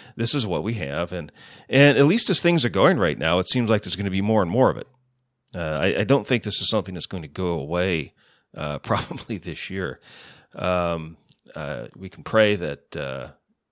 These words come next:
uh, that the Lord would be merciful to us and that we could get, uh, get laws that were,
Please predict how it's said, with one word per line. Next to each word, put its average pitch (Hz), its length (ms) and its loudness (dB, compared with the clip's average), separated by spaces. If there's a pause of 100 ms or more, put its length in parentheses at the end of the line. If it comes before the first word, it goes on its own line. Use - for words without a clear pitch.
(160)
uh, - 220 -16
that 80 180 -16
the 85 80 -14
Lord 90 240 -8
would 80 100 -16
be 82 100 -10
merciful 90 500 -6
to 90 200 -4
us 85 220 -2
and 80 100 -10
that 73 80 -8
we 80 120 -8
could - 200 -18
get, - 340 -6
uh, 69 240 -6
get - 180 -8
laws 78 460 -4
that 78 200 -14
were, 69 360 -10